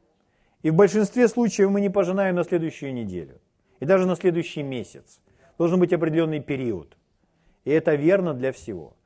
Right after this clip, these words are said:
То есть в свое время, в правильное время. Есть определенный период, время, когда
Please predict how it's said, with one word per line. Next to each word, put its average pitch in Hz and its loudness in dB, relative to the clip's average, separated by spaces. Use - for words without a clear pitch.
То 165 4
есть 131 0
в - -20
свое 151 2
время, 139 0
в - -20
правильное 175 2
время. 95 -8
Есть 190 0
определенный 208 2
период, 202 2
время, 156 2
когда 170 4